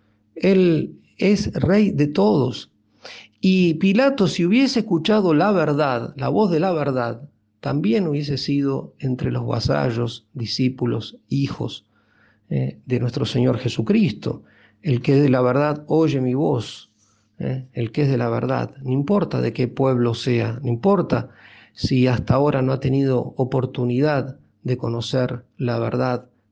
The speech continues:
plena que se da en la revelación completa de nuestro Señor Jesucristo. Cristo es rey, por lo tanto no es presidente, no es por elección, elección popular, sino por elección divina, por nacimiento, por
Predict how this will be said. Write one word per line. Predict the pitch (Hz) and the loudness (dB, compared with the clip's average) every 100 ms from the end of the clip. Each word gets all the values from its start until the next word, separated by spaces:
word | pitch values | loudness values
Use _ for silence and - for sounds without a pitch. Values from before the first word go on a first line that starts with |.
| _ | _
plena | 131 135 139 120 110 107 _ _ _ _ | -2 0 0 -2 -4 -10 _ _ _ _
que | 120 | -6
se | - 113 | -2 0
da | 120 | 0
en | 120 | 0
la | 117 | 0
revelación | 120 117 117 - 123 117 113 | 0 0 -2 -4 -4 -4 -4
completa | 117 113 123 120 120 117 | -4 -4 0 -2 -2 -2
de | 117 | -2
nuestro | 113 113 120 | -4 -6 -6
Señor | - 113 113 - | -4 -2 -4 -4
Jesucristo. | 117 - 104 - - - - _ _ _ - - - - - - - - - - - | -6 -6 -8 -8 -10 -18 -20 _ _ _ -20 -20 -20 -20 -20 -18 -18 -20 -20 -20 -2
Cristo | 180 185 - 170 | 2 2 2 0
es | 147 | 2
rey, | 131 | 2
por | 131 127 | 0 -2
lo | 131 | 0
tanto | 143 143 139 | 0 0 0
no | 139 | 0
es | 139 | 0
presidente, | 139 123 113 117 113 113 117 | -2 -6 -4 -6 -4 -6 -4
no | 127 | -2
es | 143 | -2
por | 143 | -2
elección, | 127 123 113 131 123 - | -2 -2 -2 0 0 -2
elección | 127 120 120 - 131 | -4 -4 -4 -2 -2
popular, | 127 120 120 120 113 107 - _ - - _ | -2 -6 -4 -2 -2 -6 -12 _ -20 -20 _
sino | - - 117 131 143 147 | -12 -2 0 2 0 -4
por | - 120 | -4 0
elección | 117 117 - 131 127 127 | 0 -2 0 2 2 0
divina, | - 117 117 131 135 120 120 - - | -2 -2 0 2 2 0 -2 -10 -10
por | 120 | -4
nacimiento, | 117 113 - 117 127 127 123 117 113 113 - - _ _ | -2 -2 -2 0 2 2 0 0 -6 -8 -16 -20 _ _
por | 117 117 104 | -4 -2 -6